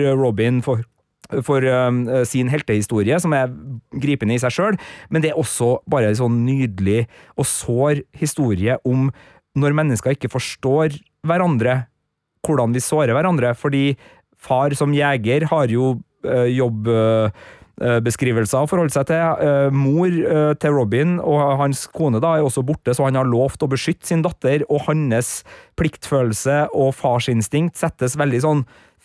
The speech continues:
fint og komplekst opp mot datters trang til, eh, frihet.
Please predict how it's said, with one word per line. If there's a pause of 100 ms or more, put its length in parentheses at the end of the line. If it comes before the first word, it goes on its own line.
fint
og
komplekst
opp (160)
mot (100)
datters
trang
til,
eh,
frihet.